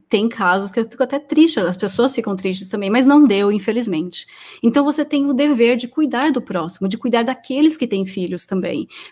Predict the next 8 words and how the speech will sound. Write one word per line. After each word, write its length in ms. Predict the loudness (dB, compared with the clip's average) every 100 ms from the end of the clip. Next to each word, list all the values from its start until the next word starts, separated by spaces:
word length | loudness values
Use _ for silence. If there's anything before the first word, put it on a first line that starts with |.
| _
porque 400 | -10 -4 -2 0
c-, 280 | 0 -2 0
você 120 | 4
tem 120 | 4
que 80 | 4
se 120 | 4
sentir 320 | 6 6 4
parte, 640 | 2 2 2 0 -4 -6